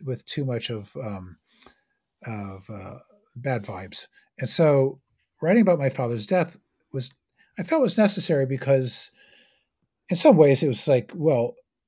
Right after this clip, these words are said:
I didn't have any issues with my father. There, so there was no, there was nothing of conflict there. It was all about, you know, there, it was all about a, a,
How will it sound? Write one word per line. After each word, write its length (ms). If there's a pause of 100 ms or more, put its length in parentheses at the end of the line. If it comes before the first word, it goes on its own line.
(100)
I 140
didn't 220
have 240
any 420 (880)
issues 500
with 160
my 120
father. 360
There, 200
so 180
there 100
was 220
no, 400 (180)
there 60
was 100
nothing 360 (100)
of 140
conflict 500
there. 160
It 40
was 100
all 160
about, 340 (100)
you 80
know, 80
there, 220 (100)
it 60
was 140
all 120
about 180
a, 100 (580)
a, 120